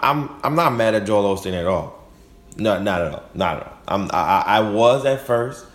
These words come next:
because I didn't know the whole story, and I wanted to get the whole story. And I'm glad that he, he kinda broke down the story. You know what I'm saying? You guys were mad because he, he didn't do this. Well, he did. He just did, he didn't do it on your time.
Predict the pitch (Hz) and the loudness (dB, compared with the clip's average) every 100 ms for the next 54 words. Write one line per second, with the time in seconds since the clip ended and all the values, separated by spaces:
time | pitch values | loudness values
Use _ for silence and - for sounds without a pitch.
0 | - - 113 107 107 101 101 98 98 98 | -20 -4 -2 2 2 2 0 0 2 0
1 | 95 107 107 104 101 107 110 104 95 95 | 0 0 2 2 0 0 -2 -4 -4 -4
2 | 90 85 78 - - - - - 135 135 | -4 -8 -8 -10 -12 -14 -20 -2 0 2
3 | 127 120 110 104 - - - - - - | 4 2 2 -2 -2 -12 -20 -20 -20 -20
4 | - 110 110 113 110 113 - 113 110 110 | -16 -10 -6 -6 -4 -6 -2 0 0 0
5 | 95 107 92 104 95 90 - 107 92 82 | 0 0 0 -2 -2 -4 -6 -6 -6 -8
6 | 80 - - - - 107 107 98 95 98 | -14 -20 -20 -18 -4 0 2 0 -2 -2
7 | 95 92 92 - - - - - - - | -2 -4 -8 -18 -20 -20 -20 -20 -20 -20
8 | - - - - - - - - - 117 | -20 -20 -20 -20 -20 -20 -20 -20 -12 -10
9 | 113 - - - - - - - 101 120 | -10 -14 -20 -20 -20 -20 -20 -10 -4 -2
10 | 131 143 147 127 120 113 113 110 107 104 | 2 4 4 2 -2 0 0 2 2 0
11 | 95 92 95 90 98 98 82 - 95 101 | -4 -4 -4 -4 -6 -6 -8 -12 -6 -4
12 | 98 85 90 87 90 73 67 - - 117 | -2 -4 -4 -6 -6 -6 -10 -12 -10 -2
13 | 127 131 117 139 107 107 110 104 92 107 | 0 0 -4 -2 -2 -2 -4 -4 -2 -2
14 | 101 117 123 120 107 107 101 101 98 95 | -2 -4 -2 -2 -2 -2 0 -2 -2 -2
15 | 120 120 - 85 - | 0 0 -2 -10 -10